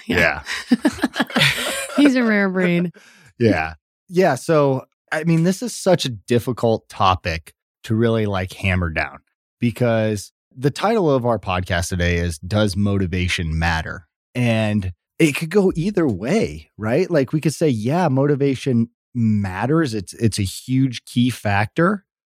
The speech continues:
Speaker 2: And then we could also say that, no, like, discipline is more important. You just, your,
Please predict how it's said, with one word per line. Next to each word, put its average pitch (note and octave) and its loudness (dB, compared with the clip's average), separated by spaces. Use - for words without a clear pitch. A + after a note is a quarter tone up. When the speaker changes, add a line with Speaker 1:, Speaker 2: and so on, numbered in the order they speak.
Speaker 2:
And E3 4
then F3 2
we D#3 2
could D#3 -2
also D3+ 0
say C#3+ 0
that, B2 0
no, C#3 2
like, G#2 -2
discipline B2+ 2
is G2+ 0
more F#2+ 0
important. E2 -2
You G#2 0
just, G#2+ 0
your, A2+ 4